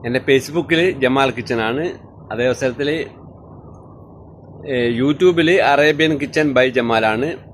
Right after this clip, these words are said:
TikTok-ൽ ജമാൽ കിച്ചണാണ്. Instagram ഞാൻ already ബന്ദാക്കി വെച്ചിരിക്കുകയാണ്. ഓപ്പൺ ആക്കും ഇൻഷാ അല്ലാ. ഇതെന്ന് പറഞ്ഞാൽ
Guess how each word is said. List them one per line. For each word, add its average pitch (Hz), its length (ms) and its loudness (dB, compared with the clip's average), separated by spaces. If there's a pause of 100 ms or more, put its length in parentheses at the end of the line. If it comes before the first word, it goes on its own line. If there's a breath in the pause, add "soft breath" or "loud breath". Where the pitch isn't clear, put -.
(640)
TikTok-ൽ 165 460 0
ജമാൽ 135 340 0
കിച്ചണാണ്. 117 460 -2
Instagram 151 680 -2
ഞാൻ 151 360 0 (140)
already 135 300 0
ബന്ദാക്കി 123 440 0
വെച്ചിരിക്കുകയാണ്. 110 600 -4 (680)
ഓപ്പൺ 139 260 2
ആക്കും 123 280 0
ഇൻഷാ 117 260 0
അല്ലാ. 120 260 -2 (840)
ഇതെന്ന് 165 260 0
പറഞ്ഞാൽ 160 460 2